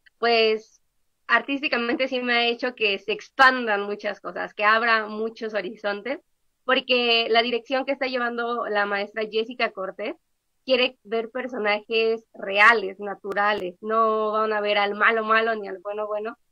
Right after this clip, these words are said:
y eso ha sido algo bastante complicado para mí, porque es mantener a Julia en esta línea donde es una mujer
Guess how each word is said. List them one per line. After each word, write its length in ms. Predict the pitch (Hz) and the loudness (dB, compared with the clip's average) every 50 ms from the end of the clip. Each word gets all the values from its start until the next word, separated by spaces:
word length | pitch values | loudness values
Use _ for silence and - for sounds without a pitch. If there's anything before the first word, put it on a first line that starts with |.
| _ _ _ _ - | _ _ _ _ -10
y 240 | - 247 240 247 240 | -6 -4 0 2 2
eso 180 | 240 262 302 285 | 2 2 2 -2
ha 60 | 285 | -2
sido 180 | 294 285 269 | -2 2 4
algo 560 | 262 262 262 262 277 277 277 277 269 240 208 185 | 4 4 4 4 6 6 8 8 6 4 2 -2
bastante 600 | 196 196 - - - 240 240 254 247 269 269 254 | -2 -4 -4 -2 0 0 0 2 2 -2 -2 0
complicado 640 | 254 226 214 226 - 208 202 202 214 220 240 254 254 | -2 -4 -4 -6 -8 -10 -8 -2 0 0 0 0 0
para 240 | 247 220 208 202 202 | -2 -4 -2 -2 -4
mí, 160 | 208 220 233 | -4 -6 -6
porque 600 | 240 254 247 240 - - 202 202 196 196 196 196 | -6 -10 -10 -10 -8 -6 -6 -4 -4 -4 -4 -4
es 120 | 208 214 233 | -6 -6 -2
mantener 520 | 240 233 233 240 - 208 208 220 226 233 | 0 0 0 0 -2 -4 0 0 0 0
a 120 | 240 247 247 | 0 -2 -4
Julia 280 | - 247 240 240 240 | -6 -8 -4 -2 -2
en 80 | 233 226 | -2 -2
esta 300 | 220 233 233 - 247 233 | -2 -4 -6 -6 -8 -8
línea 400 | 226 226 226 226 226 226 226 233 | -6 -6 -6 -4 -2 -2 -2 -2
donde 540 | 220 220 208 208 202 196 202 196 196 185 _ _ _ _ _ _ - | -2 -4 -4 -4 -4 -4 -4 -4 -4 -6 _ _ _ _ _ _ -4
es 360 | - 233 240 247 - - - _ _ | -2 0 0 -2 -4 -12 -20 _ _
una 560 | - 254 262 262 254 254 254 254 247 240 226 - | -4 -2 2 6 8 10 10 10 10 8 6 4
mujer 640 | 226 226 226 220 220 220 - 254 240 254 285 370 | -2 -2 0 0 -2 -2 -2 0 2 2 2 0